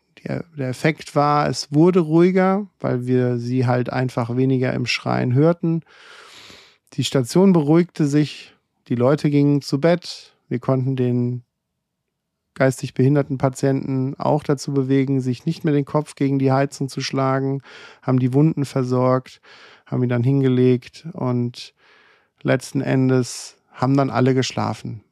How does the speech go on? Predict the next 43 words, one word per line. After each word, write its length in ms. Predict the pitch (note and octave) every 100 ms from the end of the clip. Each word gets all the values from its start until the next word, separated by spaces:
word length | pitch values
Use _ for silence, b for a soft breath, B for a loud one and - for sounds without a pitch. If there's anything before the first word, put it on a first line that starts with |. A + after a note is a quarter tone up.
| -
Wir 120 | B2+
sind 200 | B2+ D3
dann 280 | C#3+ C3+ -
in 300 | C3+ B2+ A#2+
Viertelstundenkontakt 1200 | - D3 C#3 - F3+ F#3+ E3 D#3+ D3+ D#3 D3+ -
immer 300 | G#3+ E3 D#3+
wieder 180 | D3+ D3
zu 160 | - D3
ihr 180 | C#3
rein 520 | B2+ C3+ D3+ D#3 D#3 D3+ b b b b b b b b _
und 200 | C#3 B2
haben 160 | C3 C#3
in 100 | C3
dem 140 | C3+
Moment, 640 | C3+ B2+ B2 C#3 C3+ - _
das 240 | - G#2+ A#2
war 100 | A2+
vielleicht 460 | - A#2 A2+ - _ -
eine 140 | A2
halbe 320 | A#2 B2+ B2
Stunde, 560 | A#2 - B2 B2 A#2+ B2 - _ _ _ _ _ _ _ _ _ _ _ _ -
in 100 | A#2+
dem 120 | A#2+
Moment, 540 | A#2+ A#2 A#2+ B2 -
wo 160 | B2+ B2
sie 160 | A#2+ A#2
dann 260 | A#2 A#2
selber 480 | A#2+ A#2+ C3 C3+ B2
auch 240 | B2+ A#2+
müde 340 | C#3 D#3+ D3+ C3
wurde 380 | C3+ C3+ C3 C3
und 220 | B2 A#2+
auch 440 | B2+ B2 - _
merkte, 500 | B2 B2 B2+ - C3
dass 200 | B2 A#2+
sie 80 | C3+
mit 180 | B2 B2
der 120 | A#2+
Schreierei 800 | - B2+ B2 B2 A#2+ A#2+ B2+ B2+
auch 240 | B2 -
nichts 260 | C3+ - -
mehr 120 | C3
bewirkte, 720 | A#2+ A#2+ C#3 E3 - D3 C#3